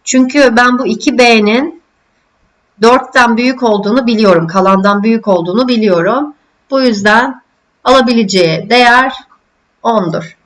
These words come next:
Dokuzuncu sorumuz, iki basamaklı K L sayısı M'ye bölündüğünde bölüm on yedi, kalan M eksi üçtür.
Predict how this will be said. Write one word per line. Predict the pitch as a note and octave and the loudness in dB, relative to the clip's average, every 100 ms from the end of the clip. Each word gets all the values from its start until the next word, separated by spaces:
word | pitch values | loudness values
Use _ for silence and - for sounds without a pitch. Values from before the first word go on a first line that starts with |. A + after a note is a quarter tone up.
| _ _ _ _ _ _ | _ _ _ _ _ _
Dokuzuncu | A#3 A3+ C4 C4+ C4 | -6 -2 -2 -2 0
sorumuz, | C4+ C4 B3+ C4 C4 | 2 4 4 2 0
iki | B3 B3+ | -8 -2
basamaklı | C#4 C#4 C4+ C4+ C#4 D4 | 0 0 0 0 -2 -2
K | B3 B3 | 0 2
L | B3+ | 2
sayısı | C4 B3 A3+ G#3+ - F#3+ | 0 -2 -4 -6 -2 -2
M'ye | G#3 A3 B3 B3 | 0 0 2 2
bölündüğünde | A3+ A3+ A3 G#3 G#3 G3 F3 | 2 2 2 0 0 0 0
bölüm | G3+ A3 B3 | 0 2 2
on | C4+ | 2
yedi, | C#4 C4+ C#4+ | 2 -2 -4
kalan | - A3 G#3+ A3 D4 D4 - | -2 0 2 0 -2 -8 -4
M | C4 | -2
eksi | C4+ G#3+ A3 - C4+ | 0 -2 -6 -4 -4
üçtür. | A#3 - - D3+ | -4 -6 -8 -8